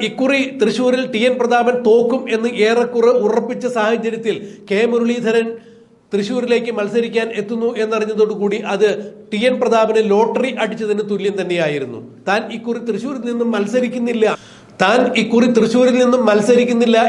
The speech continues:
എന്നാണ് ടി എൻ പ്രതാപൻ നേരത്തെ നേതൃത്വത്തെ അറിയിച്ചിരുന്നത്. എന്നാൽ സിറ്റിംഗ് എം പിമാർ തന്നെ അതാത് സീറ്റുകളിൽ മത്സരിക്കട്ടെ എന്ന രാഹുൽ ഗാന്ധിയുടെ തീരുമാനപ്രകാരമാണ് പിന്നീട് കോൺഗ്രസ് നേതാവായ ടി എൻ പ്രതാപനെ തന്നെ തൃശ്ശൂരിൽ മത്സരിപ്പിക്കുവാൻ തയ്യാറായത്.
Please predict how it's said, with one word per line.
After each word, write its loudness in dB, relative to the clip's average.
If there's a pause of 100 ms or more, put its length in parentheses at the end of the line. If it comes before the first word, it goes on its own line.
എന്നാണ് 2
ടി 0
എൻ 2
പ്രതാപൻ 0
നേരത്തെ 0 (200)
നേതൃത്വത്തെ 0
അറിയിച്ചിരുന്നത്. -2 (120)
എന്നാൽ 0
സിറ്റിംഗ് -6
എം -6
പിമാർ 0 (120)
തന്നെ 0 (680)
അതാത് 2
സീറ്റുകളിൽ -2
മത്സരിക്കട്ടെ -2 (120)
എന്ന -4 (120)
രാഹുൽ -2
ഗാന്ധിയുടെ -2
തീരുമാനപ്രകാരമാണ് -2 (120)
പിന്നീട് 0 (440)
കോൺഗ്രസ് 2 (280)
നേതാവായ 2 (160)
ടി 2
എൻ -2
പ്രതാപനെ 0
തന്നെ -4
തൃശ്ശൂരിൽ -4
മത്സരിപ്പിക്കുവാൻ -4 (160)
തയ്യാറായത്. -2